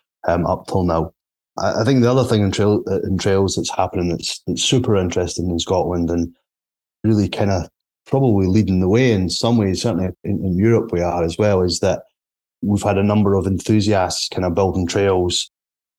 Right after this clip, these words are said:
themselves throughout the, the, the two thousand and tens, and actually kinda landowners and things raised up the issue with that, that they had, and, and, um, for, you know, social reasons, other users, the environment, do they really know where we're building and what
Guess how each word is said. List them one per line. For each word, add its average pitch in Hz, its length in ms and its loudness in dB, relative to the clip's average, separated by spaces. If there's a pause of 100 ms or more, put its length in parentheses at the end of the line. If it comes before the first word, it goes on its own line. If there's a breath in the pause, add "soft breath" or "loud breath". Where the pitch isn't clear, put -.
(240)
themselves 117 480 0
throughout 92 220 0
the, 98 240 0
the, 92 280 -2
the 90 200 -4
two - 140 -4
thousand 92 260 -2
and 87 120 -2
tens, 92 500 0
and 87 200 -2 (380)
actually 92 440 0
kinda 90 260 -2
landowners 98 560 0
and 87 120 -4
things 92 380 -2
raised 90 380 0
up - 240 -4 (100)
the 92 180 0
issue 107 240 0
with 113 200 0
that, 120 220 2 (120)
that 82 140 -4
they 110 120 2
had, 139 380 2
and, 85 300 -6
and, 87 440 -4 (360)
um, 87 260 0
for, 85 360 -4
you 90 100 -2
know, 78 100 -2
social 90 380 -2
reasons, 82 340 0
other 87 200 0
users, 87 800 0
the 87 100 -6
environment, 90 800 0
do 85 120 -2
they 85 140 -2
really 85 240 0 (140)
know 90 140 0
where 87 260 -2
we're 87 100 -2
building 95 460 0
and 87 160 -4
what 82 200 -2